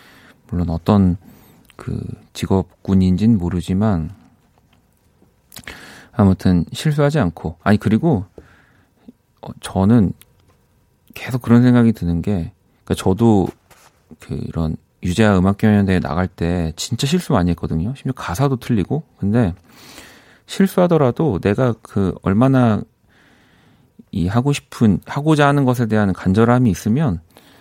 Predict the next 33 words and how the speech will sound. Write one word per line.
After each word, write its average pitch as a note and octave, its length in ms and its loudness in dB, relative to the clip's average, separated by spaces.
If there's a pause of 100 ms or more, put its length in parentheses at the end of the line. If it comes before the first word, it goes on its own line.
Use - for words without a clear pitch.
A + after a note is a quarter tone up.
(120)
그런 D#3 260 2
사람을 D#3+ 280 2
뽑을 E3 220 -2
것 G3 140 0
같습니다. F2 580 -8 (140)
네, E2 180 -10 (100)
저, E2 240 -8 (240)
저는 B2 400 4
그럴 F2+ 220 -2
것 F2 120 -8
같아요. D2+ 400 -12 (260)
음. E2+ 300 -4 (560)
이게 G2+ 120 0
뭐 G2 220 4 (800)
슈퍼스타 - 360 -6
K같이 B2 320 0
생방송 E3+ 540 2
미션 A#2+ 280 4
뭐 G#2+ 100 4
이런 A2 120 4
거 A#2+ 60 2
아니잖아요. F2 560 -2
네, E2+ 260 -4
그러니까 G2+ 640 -4 (920)
내가 F#2 260 -2
얼마나 A2+ 480 4
이 F2+ 440 2 (380)
곳을 F#2+ 280 -2
원하고 F#2+ 600 0
잘할 A#2+ 320 0
수 F3 120 -4
있는지 F#2+ 420 -2
그거, - 440 -4